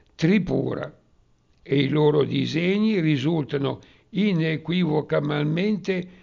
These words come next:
fin troppo simili e delle vere e proprie navi spaziali.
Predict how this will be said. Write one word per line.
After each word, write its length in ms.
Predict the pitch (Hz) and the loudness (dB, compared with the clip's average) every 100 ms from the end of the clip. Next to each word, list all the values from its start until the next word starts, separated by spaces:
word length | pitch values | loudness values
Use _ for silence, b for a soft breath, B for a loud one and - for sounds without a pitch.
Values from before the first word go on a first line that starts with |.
| B | B
fin 300 | B - 160 | B -2 -2
troppo 420 | 151 196 190 170 147 | 0 0 0 0 -2
simili 800 | - 214 240 208 202 202 - - _ _ _ | 0 2 2 2 0 -2 -6 -20 _ _ _
e 360 | - 160 143 190 | -2 0 0 -6
delle 400 | 143 160 160 151 | -4 -2 0 0
vere 320 | 135 190 170 | 0 0 0
e 40 | 156 | -2
proprie 520 | - 151 147 151 139 | -2 -4 -4 -6 -6
navi 480 | - 123 135 143 135 | -6 -4 -2 -2 -4
spaziali. 800 | 127 - 139 - - - - - | -6 -8 -8 -6 -10 -8 -10 -12